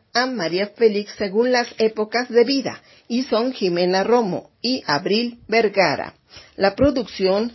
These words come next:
será de Carmen Almendaris. El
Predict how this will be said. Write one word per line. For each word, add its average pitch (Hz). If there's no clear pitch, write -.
será 214
de 214
Carmen 220
Almendaris. 190
El 254